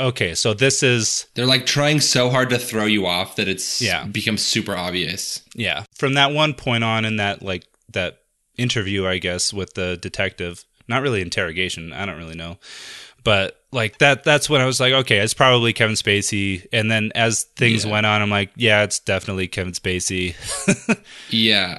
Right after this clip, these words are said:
Speaker 2: that's, like, one of my,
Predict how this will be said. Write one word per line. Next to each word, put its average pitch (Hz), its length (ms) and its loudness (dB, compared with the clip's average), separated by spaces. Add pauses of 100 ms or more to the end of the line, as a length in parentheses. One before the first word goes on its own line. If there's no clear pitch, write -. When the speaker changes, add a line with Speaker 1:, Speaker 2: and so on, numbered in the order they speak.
Speaker 2:
that's, 120 240 0
like, 143 180 0
one 120 220 -2
of 113 380 -2 (460)
my, 98 680 2